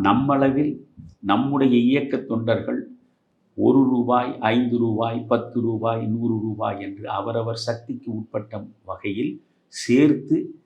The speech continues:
அவற்றை மையமாக வைத்துக்கொண்டு, அந்த நிதி ஆதாரத்தின் மூலமாகத்தான் நாம் தமிழகம் முழுவதும் இதை ஒரு நாட்டு நற்பணியாக தொடர்ந்து நடத்தி இருக்கிறோம்.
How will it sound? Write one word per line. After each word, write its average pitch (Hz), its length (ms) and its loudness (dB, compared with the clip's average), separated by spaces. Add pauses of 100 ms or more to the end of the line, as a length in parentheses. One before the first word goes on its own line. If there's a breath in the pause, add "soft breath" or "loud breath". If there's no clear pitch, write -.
(220)
அவற்றை 139 580 0
மையமாக 131 600 0
வைத்துக்கொண்டு, 104 680 -4 (100)
அந்த 127 360 -4
நிதி 127 300 2
ஆதாரத்தின் 120 760 0
மூலமாகத்தான் 104 920 -2 (480 soft breath)
நாம் 143 360 0
தமிழகம் 120 500 0
முழுவதும் 104 580 -4
இதை 123 340 2
ஒரு 113 220 0 (680 soft breath)
நாட்டு 127 600 2
நற்பணியாக 117 960 0 (400)
தொடர்ந்து 101 460 -2
நடத்தி 90 420 -6
இருக்கிறோம். 95 480 -6